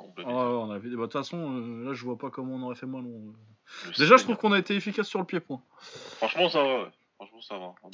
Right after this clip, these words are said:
Speaker 1: aurait
Speaker 2: Parce
Speaker 1: pu
Speaker 2: que
Speaker 1: faire beaucoup
Speaker 2: moyen,
Speaker 1: plus
Speaker 2: on
Speaker 1: de
Speaker 2: a fait
Speaker 1: digression
Speaker 2: quarante,
Speaker 1: pour le coup.
Speaker 2: qu'on a fait quarante combats sur le pied-point.
Speaker 1: <laughs>
Speaker 2: Plus, même quarante-sept, je crois, j'avais compté.
Speaker 1: Ouais.
Speaker 2: Ah, ouais. Euh, du coup, les awards, il va y avoir de la compétition, vu que ça fait trois heures qu'on parle.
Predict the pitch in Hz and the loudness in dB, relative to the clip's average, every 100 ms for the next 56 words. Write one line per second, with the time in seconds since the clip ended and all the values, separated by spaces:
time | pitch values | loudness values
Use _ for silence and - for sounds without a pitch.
0 | 90 92 - - 113 117 120 147 185 139 | -8 -8 -8 -6 -4 -2 -2 -2 0 2
1 | 254 170 240 151 113 131 240 - 90 _ | 4 2 2 2 4 2 0 -4 -12 _
2 | _ 131 127 - 123 143 143 135 139 143 | _ 2 2 2 2 4 4 0 -2 -4
3 | - 107 - 107 - - - - - - | -4 -12 -12 -12 -12 -12 -14 -20 -20 -6
4 | - - 185 208 - - - - 220 - | 0 2 2 2 -2 -6 -10 0 0 0
5 | 151 170 165 151 165 - 123 113 - 107 | -2 2 2 0 -4 -4 -6 -8 -12 -20
6 | _ _ _ - - - - - - - | _ _ _ -18 -16 -16 -16 -18 -20 -20
7 | - - - - - - - - - 101 | -2 -2 -2 -12 -4 -2 0 -2 -8 -12
8 | 139 131 - _ - 151 160 160 160 156 | -10 -10 -14 _ -2 0 2 2 4 2
9 | 147 220 - 285 277 190 220 208 208 208 | 2 0 4 4 4 4 6 8 6 6
10 | - 156 165 170 170 170 170 165 151 156 | 6 6 8 8 8 6 4 -2 0 -2
11 | 247 214 - 147 147 151 147 - 160 196 | -2 -4 -4 -6 -2 -2 -2 -4 -8 -2
12 | 202 | -2